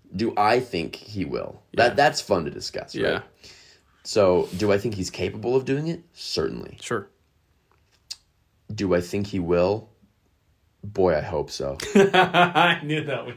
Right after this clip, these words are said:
Speaker 2: coming.
Speaker 1: Boy, I hope so.
Speaker 2: Man, I saw a tweet that, um, something like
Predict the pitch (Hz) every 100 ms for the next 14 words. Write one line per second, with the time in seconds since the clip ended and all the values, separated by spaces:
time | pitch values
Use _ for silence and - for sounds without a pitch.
0 | - 143 113 113 117 - - - - 339
1 | - - - - - 110 104 95 92 82
2 | 156 165 160 151 143 151 160 156 135 -
3 | 151 139 135 - 117 - - - 135 113
4 | 110 107 117 - - - 139 131 120 113
5 | 110 -